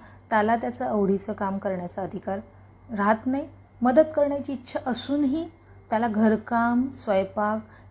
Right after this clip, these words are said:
या गोष्टींमध्ये जर तो ती करताना दिसला, तर अगदी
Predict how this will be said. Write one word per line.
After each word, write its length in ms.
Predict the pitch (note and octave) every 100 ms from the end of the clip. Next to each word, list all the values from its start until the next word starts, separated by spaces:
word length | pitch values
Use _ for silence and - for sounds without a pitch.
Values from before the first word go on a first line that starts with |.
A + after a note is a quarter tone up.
| B3
या 100 | C#4
गोष्टींमध्ये 720 | C4 - - A#3 A#3+ A#3 A#3+
जर 140 | C#4+ C#4+
तो 60 | C#4+
ती 140 | C4+
करताना 540 | - A3 F#3+ G#3 G3+
दिसला, 480 | G#3+ - - G#3+ G3+ G3+ - - - - - - - - - - - -
तर 80 | C#4
अगदी 420 | C4+ G#3+ G3+ B3+